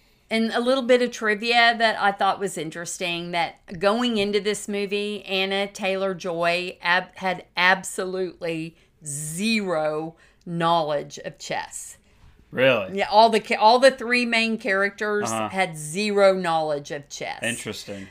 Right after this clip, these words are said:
Speaker 1: But
Speaker 2: Hmm.
Speaker 1: they set up all the boards correctly. All the games and positions were all realistic.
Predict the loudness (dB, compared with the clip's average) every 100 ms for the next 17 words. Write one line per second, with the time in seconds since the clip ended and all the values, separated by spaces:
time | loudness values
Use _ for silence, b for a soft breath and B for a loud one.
0 | _ -2 2 4 2 2 2 6 4 2
1 | 0 6 6 6 0 0 -2 -4 -10 -4
2 | 0 0 0 -2 -2 -4 0 2 2 2
3 | 2 2 2 -2 -4 -4 -4 -6 -6 -6
4 | -6 -6 -8 -10 -8 -8 -8 -6 4 6
5 | 8 6 2 0 -2 -6 -6 -12 -18 -20